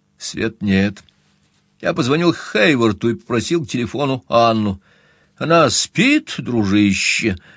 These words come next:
ответил он своим фальшивым, как бы дружеским голосом. "Почему бы вам не перезвонить попозже?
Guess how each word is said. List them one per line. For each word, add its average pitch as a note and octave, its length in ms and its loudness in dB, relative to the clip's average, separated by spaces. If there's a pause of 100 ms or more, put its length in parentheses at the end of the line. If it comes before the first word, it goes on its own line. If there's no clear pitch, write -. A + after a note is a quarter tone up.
ответил A2 540 0
он A2+ 100 2
своим A#2 300 -2
фальшивым, A#2 840 -2
как B2 260 -4
бы A#2 140 0
дружеским B2 680 -2
голосом. A2+ 500 0 (360)
"Почему D#3+ 380 -2
бы F3+ 120 -2
вам D#3 200 4
не A#2 100 0
перезвонить G#2 560 2
попозже? D#3+ 800 0